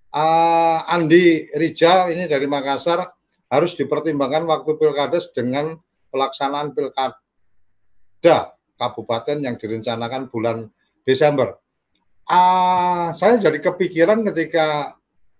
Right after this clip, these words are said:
bicara untuk lebih efisien, efisiensi, memungkinkan nggak sih, Bang, ah, pel-, pilkades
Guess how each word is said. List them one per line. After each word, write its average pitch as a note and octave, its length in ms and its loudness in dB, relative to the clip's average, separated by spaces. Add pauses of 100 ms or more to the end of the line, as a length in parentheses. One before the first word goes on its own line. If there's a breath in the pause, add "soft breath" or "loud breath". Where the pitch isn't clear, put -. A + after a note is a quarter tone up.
(460)
bicara C#3 560 -2
untuk D3 240 -2
lebih C#3 240 -2
efisien, A#2+ 800 -4 (800)
efisiensi, B2+ 880 -2 (480)
memungkinkan G#3 800 0
nggak C3+ 160 0
sih, C3+ 120 -2
Bang, D#3 560 -4
ah, C#3+ 840 -8 (320)
pel-, D#3+ 440 6
pilkades E3+ 840 0